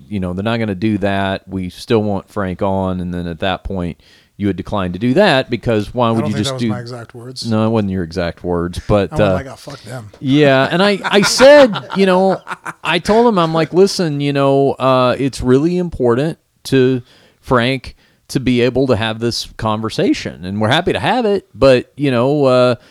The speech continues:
Speaker 1: that, that's gotta be part of the deal." And I even said, "Hey, if, you know, you wanna look at, uh, rescheduling it sometime, you know, we could do it." Now we've got a Skype connection. We could get Mark on Skype in here if he'd like to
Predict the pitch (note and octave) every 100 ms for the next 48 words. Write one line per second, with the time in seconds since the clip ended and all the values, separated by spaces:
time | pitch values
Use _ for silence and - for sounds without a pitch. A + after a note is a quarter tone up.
0 | _ - B2+ B2+ B2 C3+ B2+ - C3 A#2+
1 | B2 A#2 G#2+ - A#2 A#2 G#2 B2+ F#3 F3
2 | C3 A#2+ B2+ A#2+ C3+ A#2 C#3 B2+ G2+ -
3 | A2+ G#2 G#2 A2 A#2 A#2 A#2+ A2+ A#2+ G2
4 | - - G2+ G2 - - _ - A#2 -
5 | C3 B2+ C3+ C#3+ C#3+ - D3 C#3 D3 C3+
6 | D#3+ F#3 D#3+ C3+ B2+ C#3 B2+ C3 E3 C#3+
7 | A#2+ D3+ B2+ B2+ A#2 - D#3+ - B2 F#2+
8 | - G2+ - G#2+ G#2+ A#2+ B2 C#3 A2+ -
9 | A#2+ B2+ A#2 F#2+ F#2+ E2+ A2 F#2 G2 -